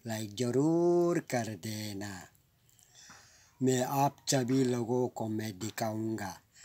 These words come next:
इसे ये मछली शिप कोबरा, हम लोग इसे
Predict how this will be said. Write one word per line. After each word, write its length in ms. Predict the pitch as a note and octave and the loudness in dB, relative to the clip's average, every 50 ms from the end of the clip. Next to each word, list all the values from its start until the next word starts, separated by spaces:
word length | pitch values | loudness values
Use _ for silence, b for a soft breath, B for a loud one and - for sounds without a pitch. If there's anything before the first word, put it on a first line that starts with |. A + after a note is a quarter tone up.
| B B B B B B B B B B B B B B B B _ _ _ - - - - - _ _ _ - | B B B B B B B B B B B B B B B B _ _ _ -20 -20 -20 -20 -20 _ _ _ -8
इसे 460 | F3 C#3+ - - - C#3+ E3 F3 - _ - - E3 E3 | -6 -4 -2 0 2 2 2 0 0 _ -18 -12 -6 -4
ये 120 | D3 B2+ | -4 -2
मछली 640 | A#2+ B2 B2+ C3 C3 - - _ C#3 C3+ C#3+ C#3+ | 0 0 0 0 0 -2 -6 _ -2 2 2 2
शिप 360 | B2+ - - - B2 - _ - | 2 0 0 -2 -2 -2 _ -6
कोबरा, 480 | - A#2 A2 F#2 A2 - A2+ G2+ F2+ - - _ _ _ _ _ _ _ _ _ _ _ _ _ _ _ _ - - - - _ _ B B B B B B B B B B B B _ | -6 -6 -4 -6 -6 -8 -8 -8 -10 -14 -18 _ _ _ _ _ _ _ _ _ _ _ _ _ _ _ _ -20 -20 -20 -20 _ _ B B B B B B B B B B B B _
हम 220 | A#2+ B2+ C3 C#3 | 2 4 6 6
लोग 240 | C#3+ C#3+ C#3 C3 C#3+ | 6 4 2 0 0
इसे 380 | C3 - - C3 B2+ A2+ G#2 | -2 -2 0 0 0 0 -2